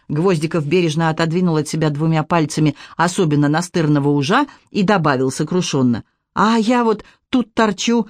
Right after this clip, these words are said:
и то наполовину». Грустные мысли овладели Иваном Ивановичем с новой силой, и он замолчал. Перестала задавать вопросы и соскучившаяся по живому человеку Кикимора. В глубокой задумчивости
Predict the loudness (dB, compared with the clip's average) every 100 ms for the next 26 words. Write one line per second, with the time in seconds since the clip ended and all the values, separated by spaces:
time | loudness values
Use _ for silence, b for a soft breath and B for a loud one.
0 | B -2 0 2 2 0 0 0 2 2
1 | 0 -4 _ _ _ _ _ _ _ _
2 | _ _ _ -6 -4 -4 -2 0 0 0
3 | -2 -2 0 0 0 0 0 0 0 0
4 | 0 0 0 -2 -2 b -10 0 2 2
5 | -2 0 0 0 -2 b b -6 -2 0
6 | 2 2 0 0 -2 -4 -4 -8 _ _
7 | _ _ _ _ _ _ -4 -2 -2 0
8 | 0 2 0 0 0 0 0 0 0 0
9 | -2 -4 B -4 -2 -2 -2 -2 0 -2
10 | -2 -2 -2 -2 -2 0 0 2 0 0
11 | 0 0 0 0 -2 -2 _ -12 -12 -10
12 | -2 0 2 0 -4 _ _ _ _ _
13 | _ _ -12 -4 -2 0 -2 -2 -4 -2
14 | -2 0 0 0 -2 -2 -2 -4